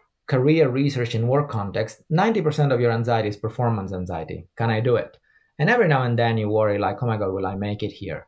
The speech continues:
And what will happen to me if this doesn't work out?" Or, you know, the, "What's the point of this?" Now, once you start working in this way,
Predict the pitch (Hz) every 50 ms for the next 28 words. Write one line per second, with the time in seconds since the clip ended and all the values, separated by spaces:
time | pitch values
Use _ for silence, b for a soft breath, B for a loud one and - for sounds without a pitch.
0 | _ - - 104 98 101 104 107 110 113 101 98 104 110 - - 98 92 92 95
1 | 95 95 95 98 98 92 _ - 104 101 - - - 95 90 95 92 92 92 98
2 | - - 107 101 98 98 76 60 - _ _ _ _ - 117 110 101 101 101 95
3 | 95 95 - _ _ _ _ _ - 117 107 95 87 - - 101 98 - _ -
4 | - 120 120 120 - - 113 - - 120 113 113 113 104 95 95 - - - -
5 | - - - _ _ _ _ B B B B B B B B B - 160 156 147
6 | 131 135 156 196 233 247 220 - 190 170 151 - - - 202 214 202 202 147 139
7 | 143 147 151 147 127 117 117 113 113 104 101 101 - 120 123 151 160 127 101 92
8 | 92 107 110 -